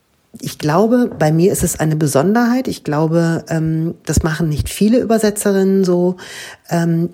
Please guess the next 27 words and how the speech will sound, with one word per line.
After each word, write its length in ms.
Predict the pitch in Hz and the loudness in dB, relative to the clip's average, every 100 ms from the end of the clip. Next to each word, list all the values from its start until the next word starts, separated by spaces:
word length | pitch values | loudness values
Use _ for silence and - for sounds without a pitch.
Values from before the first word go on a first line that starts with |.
| - | -4
ich 320 | 165 185 - | -2 -2 0
lese 480 | 170 196 226 202 - | 2 4 4 2 0
ein 240 | 156 156 | -2 0
Buch 320 | 160 180 - | 0 0 -2
nicht, 380 | 160 156 - - | -2 -2 -2 -6
bevor 440 | 170 - - 185 - | -6 -4 0 0 0
ich 120 | - | -8
es 160 | 123 - | -8 -6
übersetze. 680 | 123 135 117 - - - - - | -4 -4 -4 -8 -8 -8 -12 -14
Ich 220 | - 135 156 | -6 -4 0
lese 360 | 160 175 175 | 2 2 2
es, 360 | 104 156 - - _ - | 0 0 -2 -6 _ -16
während 580 | 139 135 143 - 127 - | -2 2 2 2 -2 -8
ich 100 | - | -8
es 120 | - | -2
übersetze. 640 | - 95 107 - - - 131 | -2 -2 -4 -6 -6 -10 -10
Das 160 | - - | -10 -4
mache 180 | 165 180 | -2 -2
ich 100 | - | -2
deswegen, 480 | 156 - 208 208 | -2 2 2 2
weil 120 | 165 165 | 0 -2
es 120 | - | 0
dann 160 | 156 | 0
für 160 | 175 156 | 0 0
mich 220 | 147 - | -2 -4
spannender 600 | - - 127 170 202 233 | -6 -2 2 2 2 2
ist. 400 | 269 320 - - | 0 0 0 -4